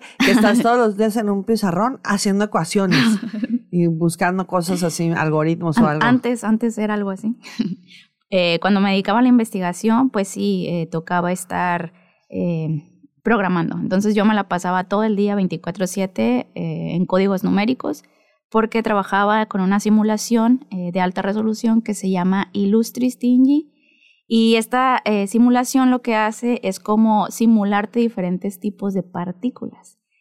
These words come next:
Speaker 2: como estrellas, gas, eh, polvo, agujeros negros. Entonces tú vas recreando el objeto que quieres estudiar, eh, para ver cómo es su, eh, pues su evolución, su
Speaker 1: Su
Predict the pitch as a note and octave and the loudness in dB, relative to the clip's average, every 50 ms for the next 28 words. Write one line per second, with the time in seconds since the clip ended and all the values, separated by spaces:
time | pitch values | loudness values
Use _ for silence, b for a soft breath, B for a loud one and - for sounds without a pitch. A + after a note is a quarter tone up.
0 | _ _ - - C4 D4 D4 C#4+ - - A#3+ A#3 A3 G#3+ G3+ G3+ G#3 G3+ G#3 G#3+ | _ _ 0 2 4 4 4 2 0 -2 0 0 2 2 2 2 2 0 0 -2
1 | G3+ G3 F3+ E3+ E3+ E3+ E3 E3 E3+ E3+ F3+ F3 - - _ _ _ _ _ - | -4 -4 -4 -2 -2 0 0 -2 -2 -4 -6 -8 -12 -18 _ _ _ _ _ -4
2 | F3+ F#3 F3+ F3+ - - A#3 A#3 A3+ A3+ A3 A3 G#3+ A3+ G3 G3 G3+ - - G3+ | -2 -2 -2 -4 0 2 2 4 4 4 2 2 0 2 0 2 2 2 0 0
3 | G3+ G3 - G3+ F#3 E3+ F#3 G3+ F#3 G3+ A3+ A3 A3 G#3 G3+ G3+ G#3 G#3 G#3 G#3 | -2 -4 -6 -6 -6 -6 -6 -4 -2 0 2 2 2 0 0 -2 -4 -6 -4 -2
4 | G3 G3 F#3+ G3 G3+ G#3 A3 A3 - - A#3+ A3+ A3+ A3+ - A#3+ - A3 G#3+ - | -2 -2 0 0 0 0 0 -4 -2 0 0 2 2 0 -2 -4 -6 -6 -6 -2
5 | A3+ A3+ A3+ A3+ A3+ A3+ G#3+ G3 G3 G3+ G#3+ b b b b b b b - F#3+ | -2 0 0 2 2 2 2 0 0 -2 -4 b b b b b b b -4 -2
6 | F#3+ G3+ F#3 F#3+ - - G3+ F#3+ F#3+ - G3+ G3 - G3+ F3 E3+ E3 E3+ - F#3+ | -2 -2 -2 -4 -6 -6 -6 -6 -4 -4 -6 -6 -4 -4 -4 -4 -4 -4 -2 -2
7 | G3 G3 G#3 - A3+ - - - B3 B3 B3+ C4 B3+ B3+ - b b b b b | -2 -2 -2 -6 -10 -10 -6 -4 -2 0 0 0 0 -2 -4 b b b b b
8 | b b b b b - F#3+ F#3 F3+ F3 F3 F3 - G3+ G3 F#3+ F#3 F#3 F#3 G3 | b b b b b -2 0 0 0 0 0 0 0 0 2 2 0 0 -2 -4
9 | - G3 G3 G#3 G3+ G#3 G3+ F#3+ F#3 F3+ F3+ - - G3+ G#3 G#3 G#3 G3+ F#3 F3 | -4 -2 0 2 2 2 0 0 -2 -2 -4 -6 -4 -4 -2 0 0 0 0 0
10 | E3+ D#3+ D#3+ E3 E3+ - _ _ _ _ _ _ _ _ _ _ - F3 F3 F3+ | 0 -2 -2 -4 -6 -8 _ _ _ _ _ _ _ _ _ _ -8 -6 -6 -4
11 | F3 - F#3+ F#3+ - F#3+ F3+ G3 F#3+ F3+ E3+ D#3+ - - - G#3 G#3 G#3 G#3 G3+ | -2 0 0 0 0 0 0 0 0 0 0 -2 -4 -4 -2 0 0 2 2 2
12 | G#3 G3+ G3+ G3+ - - E3 D#3 D3 C#3+ C#3+ E3+ F3+ - - | 2 2 0 0 -2 -6 -6 -2 -2 -2 -2 -4 -8 -12 -12